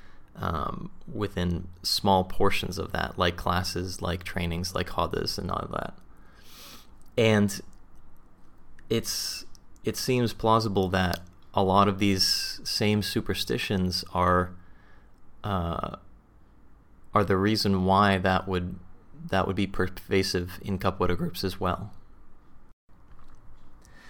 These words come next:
So all, all of that to say that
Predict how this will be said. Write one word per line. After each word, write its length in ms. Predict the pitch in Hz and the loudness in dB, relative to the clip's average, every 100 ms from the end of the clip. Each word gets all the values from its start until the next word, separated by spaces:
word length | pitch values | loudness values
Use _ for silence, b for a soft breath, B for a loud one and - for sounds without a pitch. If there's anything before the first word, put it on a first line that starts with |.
| B B B B B | B B B B B
So 460 | - - 120 117 - | -4 4 6 6 4
all, 440 | 127 131 131 123 - | 6 8 8 4 4
all 160 | 143 | 4
of 80 | 139 | 6
that 200 | 107 107 | 6 4
to 80 | - | 2
say 340 | - 113 101 101 | 2 6 6 6
that 360 | 92 90 90 | 6 4 0